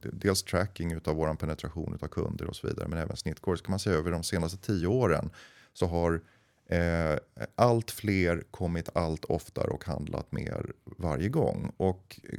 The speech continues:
går man ner då nästan på kundnivå, så kan man säga att en ganska typisk kundresa ser ut så att, eh, man börjar med att handla sånt man känner igen,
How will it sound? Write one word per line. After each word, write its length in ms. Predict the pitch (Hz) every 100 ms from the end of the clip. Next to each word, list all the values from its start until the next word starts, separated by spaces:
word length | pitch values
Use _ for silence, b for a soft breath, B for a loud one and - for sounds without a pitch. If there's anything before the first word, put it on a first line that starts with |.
| -
går 300 | 71 104 104
man 200 | 104 101
ner 240 | 117 135
då 140 | 95 90
nästan 260 | 87 85
på 100 | -
kundnivå, 600 | - 117 90 85 113 131
så 80 | 101
kan 60 | 98
man 60 |
säga 100 | 92
att 80 | 95
en 60 | 95
ganska 200 | 85 104
typisk 920 | - 135 135 131 107 87 - - -
kundresa 840 | 107 85 80 110 131 117 - - - b b b b b
ser 140 | - 107
ut 280 | 87 80 -
så 380 | 87 73 78 -
att, 480 | 85 78 - _ 73
eh, 160 | 71 73
man 180 | 107 120
börjar 200 | 107 92
med 100 | 87
att 60 |
handla 220 | 87 80
sånt 220 | 85 76 82
man 100 | 73
känner 240 | 71 82
igen, 360 | 82 82 123